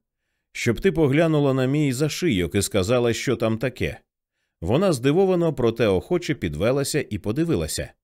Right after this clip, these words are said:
«Повернися трохи ближче до світла», а коли Джек виконав її прохання, мовила: «Ой, та ти з біса обгорів на сонці. Раджу сходити у Волгрінс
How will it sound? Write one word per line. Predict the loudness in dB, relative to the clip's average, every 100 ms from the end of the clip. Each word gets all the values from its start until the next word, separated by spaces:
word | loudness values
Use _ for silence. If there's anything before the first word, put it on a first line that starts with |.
| _ _ _ _ _ _
«Повернися | 0 2 2 0 2 2 2
трохи | 0 -2
ближче | 0 0 0 0
до | 0
світла», | -2 -2 -2 0 -2 -2 _
а | -6
коли | -2 0 0
Джек | 0 0 2
виконав | -2 0 -2 -2
її | -2 -4
прохання, | -4 -4 -2 -2 0 0
мовила: | 0 0 -2 -4 -10 _ _ _ -2
«Ой, | 0 2 0
та | -2 -4 -4
ти | 0 2 2
з |
біса | 0 0 0 2
обгорів | 0 0 0 0 0 0
на | 0 0
сонці. | -2 -2 -2 -2 -4 -6 _ _ -4
Раджу | 2 2 2 2 2
сходити | 2 0 0 0 2 0
у | 2 2 2
Волгрінс | 2 2 2 2 0 -2 -4 -10